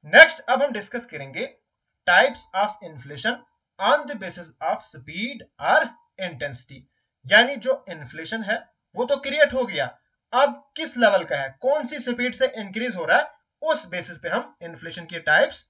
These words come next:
discuss करेंगे। First हमारे पास है creeping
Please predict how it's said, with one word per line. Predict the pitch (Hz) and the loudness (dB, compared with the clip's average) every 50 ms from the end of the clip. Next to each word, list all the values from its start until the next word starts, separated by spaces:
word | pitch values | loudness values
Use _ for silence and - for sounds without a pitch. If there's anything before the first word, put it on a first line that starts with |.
| _ _ _ | _ _ _
discuss | 160 170 220 247 240 - - 175 - - | -12 -4 -4 -4 -4 -2 -8 -10 -10 -10
करेंगे। | 147 135 127 120 120 - _ _ _ _ _ _ _ _ _ _ _ _ _ _ _ _ - | -12 -12 -12 -14 -16 -18 _ _ _ _ _ _ _ _ _ _ _ _ _ _ _ _ 8
First | 254 320 302 - - | 10 10 10 8 4
हमारे | 247 220 196 175 170 | 0 2 2 2 0
पास | - 151 147 151 143 - 175 | 0 0 -2 0 0 2 2
है | 202 240 285 - _ _ _ _ _ _ - | 2 2 2 -2 _ _ _ _ _ _ -10
creeping | 175 190 226 233 233 269 277 277 277 | -6 -4 -4 -4 -6 -8 -14 -14 -14